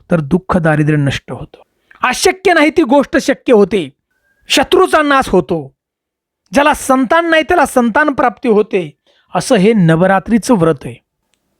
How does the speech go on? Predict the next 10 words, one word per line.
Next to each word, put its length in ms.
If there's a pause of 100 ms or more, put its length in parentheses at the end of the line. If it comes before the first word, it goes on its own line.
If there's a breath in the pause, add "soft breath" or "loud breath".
त्यामुळं 260
आता 180
येणाऱ्या 560
नवरात्रीमध्ये 760
अगदी 200
मनापासून 720 (800)
आई 140
भगवतीची 640
सेवा 340
करा, 280